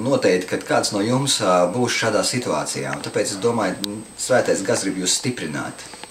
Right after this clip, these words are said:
ā, dotajā brīdī un pateikt, kas notiek. Ā, ļoti brī-, bieži, nu, ā, mūsu kā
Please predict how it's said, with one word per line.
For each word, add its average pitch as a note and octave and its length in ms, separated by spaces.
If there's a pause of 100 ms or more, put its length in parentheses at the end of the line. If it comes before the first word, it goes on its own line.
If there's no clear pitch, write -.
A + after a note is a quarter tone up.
(100)
ā, - 180
dotajā E2+ 400
brīdī F2+ 380 (640)
un - 80
pateikt, A#2 380
kas - 120
notiek. - 460 (1040)
Ā, D3+ 140 (100)
ļoti D#3 260
brī-, D3+ 380
bieži, C#3 560
nu, C#3+ 240
ā, A2+ 500 (300)
mūsu B2 340
kā G2 140